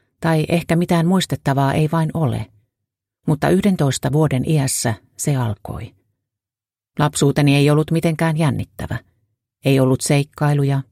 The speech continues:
ei hienoja lomia, ei elinikäisiä upeita muistoja. Se oli aika tylsää aikaa, eikä perheellämme ollut edes kiehtovaa tarinaa,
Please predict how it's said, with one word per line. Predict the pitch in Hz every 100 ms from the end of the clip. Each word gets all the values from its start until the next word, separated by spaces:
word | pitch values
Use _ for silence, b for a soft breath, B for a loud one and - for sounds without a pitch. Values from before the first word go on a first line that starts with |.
| _ 156
ei | 147
hienoja | 156 156 127 123 131
lomia, | 151 139 123 120 _ _ _ _ -
ei | 151 -
elinikäisiä | 160 156 151 151 139 - 135 -
upeita | 127 139 147
muistoja. | 147 113 - - 107 117 - _ _ _ _ _ _ _ _ _
Se | -
oli | 185 185
aika | 202 175
tylsää | 196 196 165 123 120
aikaa, | 143 113 - - 113 - _ _ _ _ -
eikä | 147 147
perheellämme | 135 170 185 175 147 135
ollut | 139 139 135
edes | 135 131
kiehtovaa | - 165 147 139 127 127
tarinaa, | 165 147 127 - -